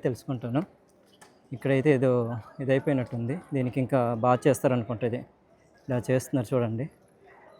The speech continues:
లోపల అయితే ఈ విధంగా ఆర్చిల్ ఆర్చిల్గా అయితే చాలా బాగుంది డిజైన్ మాత్రం.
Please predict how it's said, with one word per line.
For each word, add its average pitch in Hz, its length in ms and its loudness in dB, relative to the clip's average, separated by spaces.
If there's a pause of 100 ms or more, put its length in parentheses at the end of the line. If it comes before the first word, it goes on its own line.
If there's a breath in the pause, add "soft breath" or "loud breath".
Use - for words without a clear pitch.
(120)
లోపల 131 320 6
అయితే 127 200 4
ఈ 143 60 8
విధంగా 131 320 6 (240)
ఆర్చిల్ 127 380 6
ఆర్చిల్గా 131 360 4
అయితే 175 160 2 (360)
చాలా 127 260 2
బాగుంది 117 340 -2
డిజైన్ 120 320 -2
మాత్రం. 117 260 -10